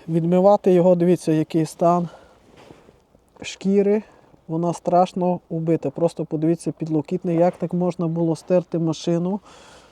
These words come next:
Ну, хрен із ним, з тою машиною, так? Але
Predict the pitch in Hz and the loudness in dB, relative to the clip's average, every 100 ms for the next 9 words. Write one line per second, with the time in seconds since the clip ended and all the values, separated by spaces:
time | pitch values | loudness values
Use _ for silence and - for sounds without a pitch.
0 | _ _ 180 175 - 208 220 214 - 202 | _ _ -4 -4 0 0 2 0 -2 0
1 | 208 180 - - - - 190 185 180 185 | 0 -2 -6 -16 -16 0 4 4 2 0
2 | - 160 143 131 123 156 170 - 160 170 | 2 2 2 -2 0 2 2 4 4 6
3 | 175 | 4